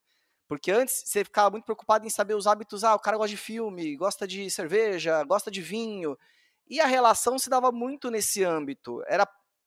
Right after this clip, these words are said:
comparando com esse uso de conhecimen-, de conteúdo e compartilhamento de conhecimento,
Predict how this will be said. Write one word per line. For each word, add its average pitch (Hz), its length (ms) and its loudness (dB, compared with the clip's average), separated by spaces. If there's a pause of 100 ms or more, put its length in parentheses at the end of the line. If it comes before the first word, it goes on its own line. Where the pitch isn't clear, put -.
(680)
comparando 214 520 4
com 190 320 -8
esse 165 200 -4
uso 147 120 -8
de 139 120 -10
conhecimen-, 135 680 -6
de 127 180 -8
conteúdo 131 500 -10
e - 40 -16
compartilhamento 127 680 -8
de 131 80 -16
conhecimento, 135 720 -10